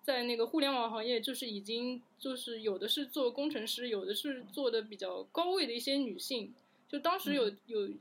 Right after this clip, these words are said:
Speaker 1: 我记得我去参加那一年有那个谷歌的一个专门做，就好像是 tech leader 吧，就是技术，技术领导的。然后当时我就记得有，有其他的女性去向她就，就是说请教，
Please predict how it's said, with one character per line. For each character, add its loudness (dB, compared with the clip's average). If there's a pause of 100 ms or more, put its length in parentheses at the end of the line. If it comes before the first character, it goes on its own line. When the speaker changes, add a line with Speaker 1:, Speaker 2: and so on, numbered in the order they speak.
(120)
Speaker 1:
我 -2
记 -2
得 2
我 -2
去 -4
参 -4
加 0
那 -2
一 -2
年 -2
有 0
那 -2
个 -2
谷 -10
歌 -2
的 2
一 -6
个 2 (420)
专 4
门 2
做， 2 (120)
就 0
好 -2
像 2
是 0
tech 0
leader 0
吧， -10
就 -2
是 -4 (480)
技 4
术， 0
技 2
术 -2
领 0
导 -4
的。 -10 (380)
然 2
后 6
当 0
时 -2
我 0
就 -2
记 -4
得 4
有， 2
有 2
其 -2
他 4
的 4
女 2
性 4
去 0
向 2
她 4
就， 0
就 0
是 -2
说 0 (220)
请 -4
教， 2